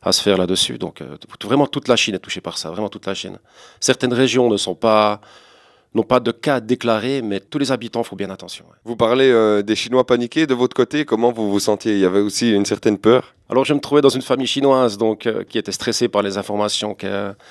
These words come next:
Speaker 1: qu'elle recevait. Donc, moi, j'ai fait, ben, j'ai fait comme tout le monde, j'ai fait bien attention, j'ai mis un, un masque lorsque je sortais et, et à l'aéroport, je n'ai, je n'ai pas enlevé mon masque, effectivement. J'ai fait comme tout le monde, j'ai fait un peu comme, euh,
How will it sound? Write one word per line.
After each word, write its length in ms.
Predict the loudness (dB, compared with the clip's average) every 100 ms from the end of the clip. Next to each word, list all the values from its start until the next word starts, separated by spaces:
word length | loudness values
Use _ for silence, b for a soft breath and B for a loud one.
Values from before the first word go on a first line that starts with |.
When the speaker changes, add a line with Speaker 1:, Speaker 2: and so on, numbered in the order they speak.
| B B B _
Speaker 1:
qu'elle 140 | -6
recevait. 460 | -4 -2 2 2 2
Donc, 160 | 0 -2
moi, 220 | 4 4
j'ai 140 | 2
fait, 280 | 0 0 2
ben, 120 | 0
j'ai 100 | -4
fait 120 | -4
comme 140 | -6 -4
tout 100 | -2
le 60 |
monde, 160 | 0 0
j'ai 80 | -4
fait 120 | -8
bien 120 | -6
attention, 560 | -6 -8 -8 -4 -4 -4
j'ai 140 | -8
mis 80 | -10
un, 340 | -10 -12 -16 -20 b b b b
un 60 | -2
masque 260 | 0 0 -4
lorsque 280 | -8 -10
je 80 | -10
sortais 540 | -8 -8 -2 0 2 0
et, 360 | -4 -8 -6
et 40 | -2
à 60 |
l'aéroport, 500 | 0 0 2 4 4
je 80 | 2
n'ai, 260 | -4 -6 -12 b b b
je 60 | -8
n'ai 60 | -4
pas 140 | 0
enlevé 160 | -2 -2
mon 100 | -4
masque, 300 | -4 -6 -10
effectivement. 420 | -16 -18 -16 -14
J'ai 120 | -8
fait 100 | -4
comme 140 | -2 -2
tout 80 |
le 80 | -2
monde, 160 | -2 -4
j'ai 100 | -8
fait 100 | -10
un 60 |
peu 140 | -8 -6
comme, 160 | -4
euh, 160 | -4